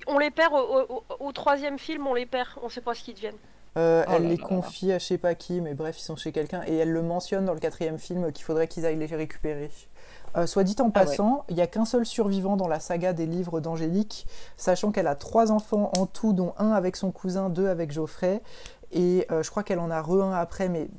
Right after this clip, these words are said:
Speaker 2: sur les trois, il y en a qu'un qui survit, je crois que c'est Florimond. Euh,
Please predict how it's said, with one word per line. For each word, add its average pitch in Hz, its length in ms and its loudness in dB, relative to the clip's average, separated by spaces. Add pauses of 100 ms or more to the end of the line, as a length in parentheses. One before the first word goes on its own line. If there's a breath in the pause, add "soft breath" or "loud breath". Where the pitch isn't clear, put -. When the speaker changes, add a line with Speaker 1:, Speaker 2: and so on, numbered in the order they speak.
(160)
Speaker 2:
sur - 240 0
les 208 120 4
trois, 196 260 -2
il - 20 0
y - 20 0
en 165 80 -4
a 147 60 -4
qu'un 196 160 -2
qui 202 140 -4
survit, 175 340 -2
je 170 80 -8
crois 165 160 -4
que - 60 -16
c'est - 120 -8
Florimond. 185 600 2 (560 loud breath)
Euh, 151 960 0